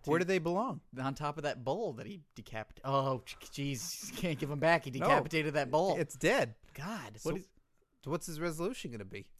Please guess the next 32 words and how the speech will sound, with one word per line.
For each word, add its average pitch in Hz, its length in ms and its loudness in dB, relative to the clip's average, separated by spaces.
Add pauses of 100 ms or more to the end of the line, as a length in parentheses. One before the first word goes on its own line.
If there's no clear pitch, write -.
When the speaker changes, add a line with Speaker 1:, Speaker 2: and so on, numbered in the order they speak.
(260)
Speaker 2:
Uh, 143 60 -4
I 139 140 2
think 160 160 -6
he's 143 80 -8
gonna 151 160 -4
put 170 160 -8
him 160 100 -6
on 151 80 -6
his 151 120 -8
scooter. - 340 -12 (520)
Speaker 1:
His 135 160 -4
scooter? 185 520 -2
Speaker 2:
Yeah. 208 120 -8
Speaker 1:
His 127 140 -4
Bermuda 143 680 4 (120)
Speaker 2:
The 147 60 -12
Bermuda, 156 460 2
his 160 180 2
Bermu-, 160 540 2
his 165 180 4
Bermuda 151 640 2
buzzer. 135 420 -2 (520)
Speaker 1:
Okay. 151 360 0 (300)
Speaker 2:
The 185 100 6
Speaker 1:
One 190 280 6 (280)
Speaker 2:
Bermuda 147 380 0
buggy. 127 340 -6 (480)
Speaker 1:
One 160 180 4
more. 131 240 2 (840)
Ezekiel 139 540 0
Jackson. 117 600 -4 (640)
Speaker 2:
Uh, 147 540 6